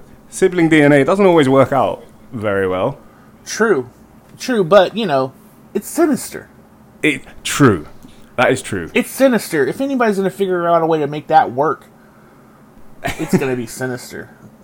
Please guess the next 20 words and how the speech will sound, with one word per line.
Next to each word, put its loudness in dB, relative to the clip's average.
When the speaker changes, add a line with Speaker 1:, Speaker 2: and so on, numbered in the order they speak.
Speaker 2:
'Cause -8
that's 0
just, -12
that's, -6
it's 2
in 0
his 0
name, -4
right? -6
Speaker 1:
Yes. 0
Speaker 2:
Mister 0
Sinister. -6
Like, -2
that 0
conjures -2
exactly -4
one -4
kind 0
of 0
person: -4